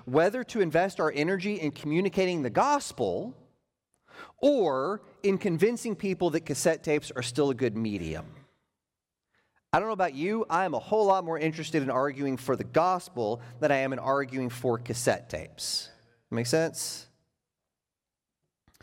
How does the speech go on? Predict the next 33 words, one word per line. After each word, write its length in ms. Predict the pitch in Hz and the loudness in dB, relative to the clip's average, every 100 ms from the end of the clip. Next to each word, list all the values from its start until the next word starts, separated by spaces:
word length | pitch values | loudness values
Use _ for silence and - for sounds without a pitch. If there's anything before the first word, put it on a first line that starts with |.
| - - - - _ - | -20 -20 -20 -20 _ 0
All 80 | 165 | 2
right. 180 | 117 - - - _ _ | 2 -4 -20 -20 _ _
Um, 320 | 151 151 147 151 | 0 0 0 -2
we 200 | 226 220 | -2 2
are 380 | 180 175 170 | 4 6 4
in 240 | 175 185 175 | 0 -2 -2
the 80 | 165 | 0
middle 260 | 196 208 | 2 2
of 140 | 170 151 | 2 2
a 140 | 151 | -2
sermon 300 | 139 185 180 | 0 0 0
series. 280 | 170 180 180 | 0 2 2
We're 60 | 160 | 0
actually 160 | 175 | 0
at 60 | 160 | -2
the 60 | |
very 180 | 151 147 - | 0 0 2
end 240 | 254 262 | 2 2
of 60 | 147 | -2
a 60 | |
sermon 380 | 135 139 131 123 | -2 -2 -2 -4
series 460 | 120 104 110 202 - | -4 0 0 0 -2
on 280 | 143 143 | 2 2
our 260 | 139 135 139 | 2 0 0
five 560 | - 190 202 214 214 - | 0 0 2 2 0 -4
core 380 | - 175 175 | -4 0 0
values 760 | 143 139 147 156 135 107 104 113 | 2 2 2 2 0 -4 -4 -4
of 220 | 135 135 | -2 -2
the 60 | 131 | -2
Gwinnett 360 | 123 127 120 - | 0 0 0 -2
Church 200 | 120 117 | -6 -4
of 80 | |
Christ. 460 | - 87 - - | 0 0 -2 -12